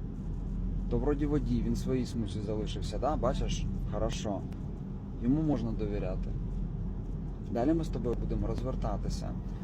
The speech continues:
від знаку три стовпних прольоти. Раз, два, три. Оцей стовп жовтими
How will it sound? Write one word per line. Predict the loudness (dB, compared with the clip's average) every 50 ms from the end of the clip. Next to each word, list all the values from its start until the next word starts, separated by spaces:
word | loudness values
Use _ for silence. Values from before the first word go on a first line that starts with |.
| -6 -6 -6 -6
від | -6 -4 -2
знаку | -2 0 0 0 0 0 -2 -2
три | -2 -2 -2 -2
стовпних | -2 -2 -2 0 0 -2 -2
прольоти. | -2 -2 -2 -2 -2 -2 -2 -2 -2
Раз, | -2 -2 -2
два, | 0 -2 -2
три. | -2 -2 -2 -2
Оцей | -2 -2 -2 -4 -4
стовп | -2 -2 -2 -2 0 -2
жовтими | -2 -2 -2 -2 -2 -2 -2